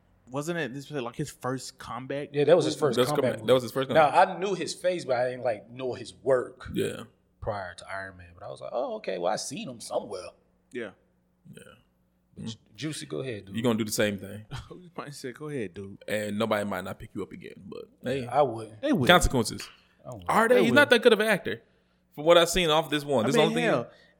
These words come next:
Speaker 1: I didn't, never seen it before in my life until the show came on anyway.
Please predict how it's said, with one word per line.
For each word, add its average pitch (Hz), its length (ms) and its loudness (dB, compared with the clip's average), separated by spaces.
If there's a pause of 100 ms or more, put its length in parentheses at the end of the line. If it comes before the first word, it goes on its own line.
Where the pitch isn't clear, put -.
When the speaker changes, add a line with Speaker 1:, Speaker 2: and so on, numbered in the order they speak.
Speaker 1:
I 311 100 -6
didn't, 311 240 -12 (100)
never 175 340 -4
seen 208 200 -4
it 202 40 -8
before 196 220 -6
in 208 80 -6
my 208 80 -4
life 208 240 -8
until 226 260 -6 (540)
the 135 80 -10
show 196 240 -4
came 214 220 -8
on 220 140 -8
anyway. 208 300 -10